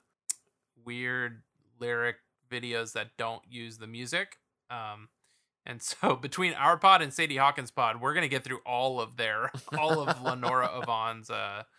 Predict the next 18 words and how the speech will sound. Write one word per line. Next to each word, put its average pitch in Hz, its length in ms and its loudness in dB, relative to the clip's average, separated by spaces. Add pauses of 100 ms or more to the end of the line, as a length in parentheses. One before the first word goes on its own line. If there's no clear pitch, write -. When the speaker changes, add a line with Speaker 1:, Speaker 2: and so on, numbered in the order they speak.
(120)
Speaker 1:
stuff - 600 -4
and 160 180 4
her 151 140 4
sisters 135 680 -4
and 127 160 -10
friends 107 540 -6
that, 104 220 -6
that 90 180 0
Speaker 2:
Uh-huh, 90 240 -2
Speaker 1:
also 98 220 -2
Speaker 2:
yes. 113 220 -4
Speaker 1:
upload 113 220 -6
these 117 180 -12
same 120 220 -4
exact 110 420 -8
videos. 110 560 -4
<laughs> - 1700 -8
Um, 135 760 6